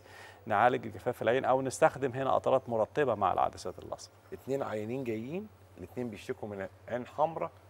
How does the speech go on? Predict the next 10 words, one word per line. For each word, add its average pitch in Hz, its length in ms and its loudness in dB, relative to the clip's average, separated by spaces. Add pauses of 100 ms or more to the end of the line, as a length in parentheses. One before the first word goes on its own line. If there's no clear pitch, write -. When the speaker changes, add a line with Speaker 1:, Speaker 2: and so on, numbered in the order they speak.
(520)
Speaker 2:
واحد 135 320 4
عنده 151 260 2
حساسية 170 760 -6
والتاني 147 360 -4
عنده 110 280 -4
جفاف، 90 300 -16 (200)
ما 92 60 -10
هم 101 80 -12
شبه 139 220 4
بعض، 165 240 2